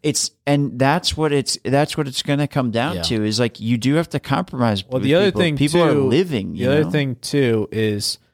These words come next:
Speaker 3: is the age of them when they did this stuff. So
Speaker 2: Pretty young guys.
Speaker 3: Madison was in his late thirties when the Constitutional Convention happened.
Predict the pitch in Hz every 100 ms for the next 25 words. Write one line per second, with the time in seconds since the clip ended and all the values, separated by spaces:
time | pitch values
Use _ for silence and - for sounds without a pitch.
0 | _ _ _ _ _ _ 113 110 - 117
1 | - 120 123 113 104 90 87 82 101 _
2 | 110 101 98 98 107 95 95 - - -
3 | - _ _ _ _ _ - 107 104 95
4 | 147 104 76 73 92 - - - 104 110
5 | 123 196 196 170 131 117 113 107 101 110
6 | 107 - 143 156 110 92 98 - 101 95
7 | 101 113 110 - 107 104 95 98 113 117
8 | 95 87 - 87 90